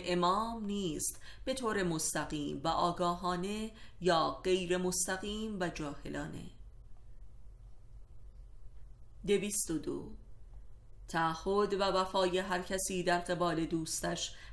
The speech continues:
همان محک و میزان سنجش آدمیت اوست که نوع سرنوشت او را رقم می‌زند و مهم نیست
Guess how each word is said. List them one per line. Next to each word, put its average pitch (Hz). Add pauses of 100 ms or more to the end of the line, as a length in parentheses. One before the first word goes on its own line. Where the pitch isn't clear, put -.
همان 180
محک 175
و 196
میزان 190
سنجش 160
آدمیت 165
اوست 143 (300)
که 214
نوع 208
سرنوشت 180
او 175
را 175 (240)
رقم 185
می‌زند - (640)
و 214
مهم 220
نیست 208